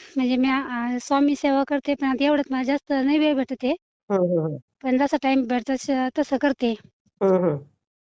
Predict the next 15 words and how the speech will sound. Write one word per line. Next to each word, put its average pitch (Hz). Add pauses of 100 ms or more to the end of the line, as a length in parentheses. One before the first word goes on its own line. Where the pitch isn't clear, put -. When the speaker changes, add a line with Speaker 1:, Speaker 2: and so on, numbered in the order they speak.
(160)
Speaker 1:
आणि 262
शक्यतो 302
नामस्मरण 302
दिवसभर 269
चालू 240
राहतं. 240 (480)
Speaker 2:
अच्छा, 185
हा, 175
हा. 165 (720)
Speaker 1:
आणि, 277
अ, 277 (240)
मी 285
इथं 269
संत्र्याचे, 277
आम-, 269